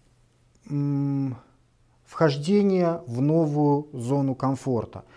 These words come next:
То есть постепенно привыкать к тому, что для вас сейчас некомфортно. А, фишка в чем? Э,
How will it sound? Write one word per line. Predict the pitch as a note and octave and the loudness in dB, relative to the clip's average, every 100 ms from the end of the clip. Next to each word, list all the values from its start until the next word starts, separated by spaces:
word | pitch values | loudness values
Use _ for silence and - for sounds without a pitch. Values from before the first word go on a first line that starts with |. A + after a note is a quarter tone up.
| - - | -20 -8
То | C3 | -4
есть | B2 - - _ | -4 -8 -20 _
постепенно | D3 B2+ - - D3 - G#3 A#3 F3 A#2+ G#2 - - | -4 -4 -6 -8 -8 -2 2 2 2 -2 -4 -6 -2
привыкать | C3 C3+ D3 - C#3 G#2+ - | 0 -2 -4 -2 -2 -4 -12
к | - | -10
тому, | B2 A#2 D3+ A3 B3 - | -6 -4 -2 -2 -4 -10
что | - - - E3 - | -20 -12 -6 -6 -6
для | A#2 A#2 | -8 -4
вас | C3 C#3+ | -4 -6
сейчас | B2 - C3 B2 - - - C3 | -12 -8 -6 -8 -16 -20 -10 -8
некомфортно. | B2 C#3+ C#3+ C3 G#2+ - - - - - - C3 | -6 -4 -6 -6 -10 -12 -20 -20 -20 -20 -6 4
А, | C#3+ C#3+ D#3 B2+ A#2 - | 6 8 6 2 -2 -6
фишка | - G#3 - F#3+ | 0 0 4 2
в | - | 2
чем? | - C3+ G#2+ - | 0 0 -2 -10
Э, | - C3 B2+ | -10 -8 -8